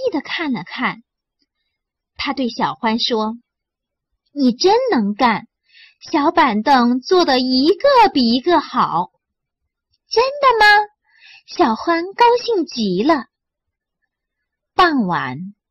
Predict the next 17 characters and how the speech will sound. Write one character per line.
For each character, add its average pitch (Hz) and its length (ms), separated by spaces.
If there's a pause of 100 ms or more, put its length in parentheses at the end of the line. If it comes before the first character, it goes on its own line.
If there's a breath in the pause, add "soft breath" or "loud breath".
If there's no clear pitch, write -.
(440)
小 220 340
刺 370 360
猬 190 460
背 415 200
着 370 140
几 285 160
个 240 160
红 233 300
红 277 360
的 330 140
大 359 280
苹 269 320
果 180 460 (320)
往 196 160 (120)
家 359 340
里 254 160
走。 - 400